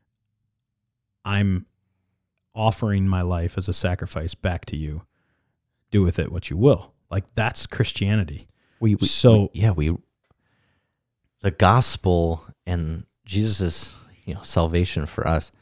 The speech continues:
Speaker 2: literally is transforming us, making us into a new creation.
Speaker 1: Right.
Speaker 2: So yeah, we are literally giving up control of our old life. Maybe,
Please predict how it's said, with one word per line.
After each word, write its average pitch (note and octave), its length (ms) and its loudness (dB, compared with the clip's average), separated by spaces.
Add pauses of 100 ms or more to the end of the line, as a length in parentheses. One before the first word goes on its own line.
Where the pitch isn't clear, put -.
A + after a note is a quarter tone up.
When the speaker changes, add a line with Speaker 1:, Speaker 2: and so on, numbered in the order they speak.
(500)
Speaker 2:
literally A2 520 6
is F#2 140 2
transforming F2 680 0
us, D2 160 -4
making E2+ 320 0
us D#2+ 140 -2
into E2 320 -2
a D#2 80 2
new E2 180 0
creation. D#2 540 -4 (200)
Speaker 1:
Right. A#2 220 0 (680)
Speaker 2:
So G#2 220 4
yeah, G#2+ 280 4
we G#2 240 2
are G#2+ 260 6
literally F#2+ 400 2
giving F#2 360 2
up - 180 -4
control F2 440 -2
of D#2 80 0
our - 140 -2 (120)
old F#2 340 2
life. E2 520 -4 (600)
Maybe, E2 400 0